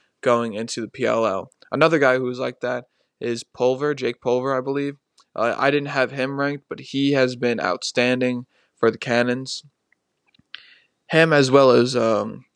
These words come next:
another defensive guy who we'll get to, but he's a short stick, have been outstanding. He's a definitely a guy who you need to pick up if you, if you have not already.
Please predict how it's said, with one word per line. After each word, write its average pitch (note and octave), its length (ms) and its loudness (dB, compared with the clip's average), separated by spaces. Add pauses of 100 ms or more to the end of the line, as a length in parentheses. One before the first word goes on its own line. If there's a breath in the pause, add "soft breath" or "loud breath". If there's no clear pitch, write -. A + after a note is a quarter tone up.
(200)
another C#3 340 4
defensive C3+ 460 -6
guy C3 200 2
who C3 160 -4
we'll B2+ 100 -2
get B2+ 240 -4
to, C#3 200 -4
but B2+ 260 -6
he's B2 180 -12
a - 100 -14
short B2 280 -4
stick, - 320 -4 (220 soft breath)
have A#2+ 160 0
been A#2+ 140 0
outstanding. B2+ 720 -4 (180)
He's C3+ 160 -2
a C3+ 60 -4
definitely B2+ 360 -2
a B2+ 40 -8
guy B2 180 -2
who B2+ 100 -6
you B2 140 -4
need B2 160 -6
to - 60 -18
pick - 240 -6
up B2+ 120 -8
if B2 140 -6
you, A#2 220 -12
if B2 140 0
you A#2+ 100 8
have A2 100 4
not A2+ 200 6
already. A#2+ 520 2